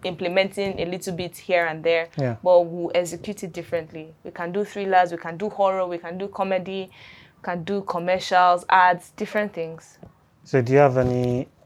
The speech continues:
Speaker 2: um, projects in the works?
Speaker 1: Yes, yes, I do. I just recently shot a short film, a fashion film, short film type thing, Infused. It's supposed to be a fashion film, but I didn't want it to be, "Okay, let's just advertise clothes."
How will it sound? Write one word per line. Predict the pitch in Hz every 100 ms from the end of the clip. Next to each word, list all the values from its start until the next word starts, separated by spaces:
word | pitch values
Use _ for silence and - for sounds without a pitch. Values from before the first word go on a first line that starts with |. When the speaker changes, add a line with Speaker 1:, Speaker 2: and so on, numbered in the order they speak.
| -
Speaker 2:
um, | 123 110
projects | - 120 120 110 -
in | 110
the | 110
works? | 113 107 _ _ - - -
Speaker 1:
Yes, | 254 330 427 - - - -
yes, | 262 269 269 -
I | 220 220
do. | 202 226 233 226 220
I | - 214 214 208
just | 220 262 254
recently | 214 220 - 220 208 214 214 208
shot | - - - 196 190 - - - _ _ _ _ _ _ _ -
a | 185 180 175 170
short | 170 208 190
film, | - 170 160 165 -
a | 190
fashion | - 262 254 254 247
film, | - 208 196 196 -
short | - 190 185
film | - 175 170
type | 165 160
thing, | - 156 156 -
Infused. | 160 151 175 175 175 - -
It's | 165
supposed | - 220 -
to | 180
be | 190
a |
fashion | 175 175 170 - 170
film, | 165 165 160
but | 160
I | 160
didn't | 196
want | 180 165
it | 165
to | 165
be, | 156 151
"Okay, | 202 - 165
let's | 175 185
just | 180 165
advertise | 156 151 156 160 160
clothes." | - 156 151 -